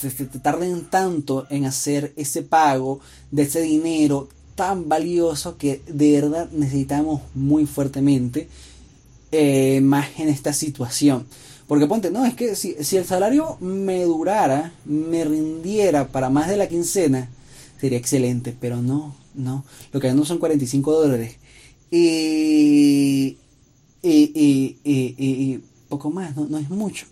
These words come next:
no es mucho. Cuarenta y cinco dólares.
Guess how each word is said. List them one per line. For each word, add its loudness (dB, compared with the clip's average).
no 0
es -2
mucho. -4
Cuarenta -2
y -8
cinco -2
dólares. -6